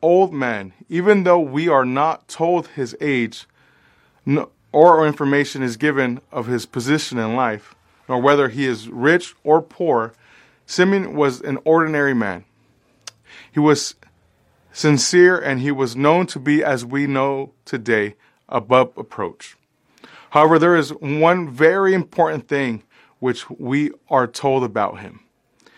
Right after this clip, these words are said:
that he waited day by day. As he lived and worked, he was waiting for the consolation of Israel. He was waiting for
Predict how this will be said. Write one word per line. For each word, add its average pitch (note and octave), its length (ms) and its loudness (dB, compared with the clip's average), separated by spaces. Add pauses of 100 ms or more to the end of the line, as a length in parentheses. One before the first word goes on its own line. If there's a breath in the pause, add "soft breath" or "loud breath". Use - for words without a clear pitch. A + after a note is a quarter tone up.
(360 soft breath)
that C3+ 320 2
he F#3 340 -2
waited D3 760 2
day D3 500 -2 (260)
by A#2 200 2
day. G2+ 420 -6 (160)
As A2+ 180 -10
he C#3 140 -2
lived D3+ 460 0 (100)
and C3+ 200 -4
worked, A#2 360 -2
he C3 160 -8
was A#2 260 -4
waiting D3 500 -4 (280 loud breath)
for B2+ 120 -2
the A#2+ 80 -4
consolation B2+ 720 -6
of B2 280 -6
Israel. A2+ 540 -10 (1040 soft breath)
He D3+ 100 6
was C#3 220 8
waiting F3 580 4
for D3 520 0